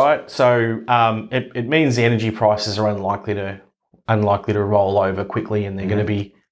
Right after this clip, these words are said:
Speaker 1: gonna be high for a while. Um, that doesn't necessarily mean they keep rising, right? So inflation doesn't keep, um, high and keep rising, but, um,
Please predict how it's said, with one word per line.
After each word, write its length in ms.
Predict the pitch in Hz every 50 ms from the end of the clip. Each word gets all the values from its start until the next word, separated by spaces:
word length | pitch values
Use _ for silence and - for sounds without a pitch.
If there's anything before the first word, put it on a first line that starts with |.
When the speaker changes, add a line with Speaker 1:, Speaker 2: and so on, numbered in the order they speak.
| _
Speaker 1:
gonna 140 | - 110 107
be 80 | 107 98
high 220 | 92 101 98 101 101
for 180 | - - 104
a 60 | 87
while. 520 | 90 98 98 98 80 98 202 220 - - - - - - - - - _
Um, 420 | - 113 110 107 107 107 101 104 - - - - - - - _ _ _ _ _ _ _ -
that 280 | 151 160 180 175 -
doesn't 400 | - 175 165 160 151 123 - -
necessarily 560 | - 131 127 - 131 127 - 131 120 113 110 110
mean 160 | 113 110 107
they 100 | 107 107
keep 320 | 107 - 127 123 110 110
rising, 540 | 107 107 110 104 107 107 104 - - - -
right? 280 | - 113 135 147 - -
So 120 | - 120
inflation 500 | 113 107 107 - 117 110 107 - - 104
doesn't 300 | 104 104 98 110 107 107
keep, 340 | - - 127 117 110 - - - _ _ _ _ _ _ _
um, 440 | - 120 110 107 104 104 98 - _ _ _ _ _ _ _ _
high 600 | - 139 135 123 110 107 127 185 240 185 - - - _ _ _ _ _ _ _ _
and 220 | 127 117 107 101
keep 260 | - 131 123 107 95 110
rising, 600 | 110 120 127 135 135 123 110 110 110 110 98 92
but, 400 | 117 113 113 113 - - _ _
um, 400 | - 117 113 110 107 107 104 104